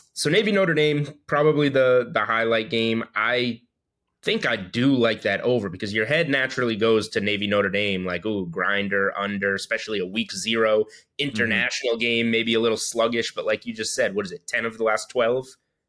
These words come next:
Speaker 1: to the over?
Speaker 2: Yeah, if you, if you look at the number that is
Speaker 1: On,
Speaker 2: currently
Speaker 1: on, on
Speaker 2: sitting out there, it would
Speaker 1: Yeah.
Speaker 2: go over. I don't know exactly how many of their games have gone over, but, you know, once again, Julian, to your point, right, you think about Army Navy and how it goes under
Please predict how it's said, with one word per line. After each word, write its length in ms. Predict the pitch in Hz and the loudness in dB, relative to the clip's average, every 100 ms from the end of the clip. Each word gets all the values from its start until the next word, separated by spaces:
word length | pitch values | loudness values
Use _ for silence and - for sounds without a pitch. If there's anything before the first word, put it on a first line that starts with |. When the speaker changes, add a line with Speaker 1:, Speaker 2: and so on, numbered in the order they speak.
| _ - | _ -4
Speaker 1:
to 100 | 131 | 0
the 120 | 127 | 2
over? 400 | 131 131 139 - _ _ _ _ _ _ | 2 2 -2 -6 _ _ _ _ _ _
Speaker 2:
Yeah, 280 | 147 156 135 | 0 0 2
if 120 | 123 | 0
you, 120 | 135 | 2
if 200 | 131 117 | 2 0
you 140 | 123 117 | -2 0
look 220 | 131 135 | 0 0
at 160 | 117 113 | 0 0
the 80 | |
number 340 | 104 113 117 110 | 0 0 2 2
that 220 | 104 101 | 2 2
is 120 | 92 | 0
Speaker 1:
On, 40 | - | 2
Speaker 2:
currently 320 | 160 143 160 | 2 4 2
Speaker 1:
on, 60 | 160 | 0
on 40 | - 147 | -2 0
Speaker 2:
sitting 220 | 143 98 | 0 0
out 160 | 92 | -6
there, 340 | - 78 71 - | -4 -4 -6 -10
it 180 | 98 92 | -6 -4
would 200 | 92 104 | 0 0
Speaker 1:
Yeah. 80 | 147 | 2
Speaker 2:
go 140 | 95 | 2
over. 360 | 90 90 87 - | 2 0 -2 -4
I 120 | 104 | -2
don't 160 | 117 117 | -2 0
know 400 | 107 101 95 87 | 0 0 -2 -4
exactly 720 | 104 92 92 107 110 - 110 | -6 -6 -4 -2 -2 -4 -2
how 140 | 104 104 | 0 -2
many 180 | 107 101 | -2 -2
of 100 | 92 | -2
their 120 | 98 | -4
games 280 | 98 101 92 | -4 -8 -10
have 100 | 85 | -6
gone 260 | 90 85 82 | -4 -4 -4
over, 340 | 95 98 107 | -4 -2 0
but, 320 | 101 92 85 - _ _ | 0 0 0 -6 _ _
you 120 | 127 | -2
know, 140 | 123 101 | 0 0
once 240 | 120 143 | -2 -4
again, 300 | 110 131 107 | -4 -2 -2
Julian, 300 | 95 104 98 | -2 -4 -4
to 140 | 92 101 | -6 -6
your 100 | 90 | -6
point, 380 | - 135 101 | -2 -2 0
right, 260 | 95 98 101 | 0 -2 -2
you 80 | 98 | -10
think 200 | 117 107 | -8 -2
about 200 | 101 92 | -2 0
Army 260 | 101 101 92 | -2 -2 -4
Navy 380 | 95 95 80 76 | -4 -6 -8 -8
and 80 | |
how 120 | 85 87 | -4 -4
it 80 | |
goes 240 | 87 90 87 | -2 -4 -4
under 340 | 90 80 67 | -4 -4 -6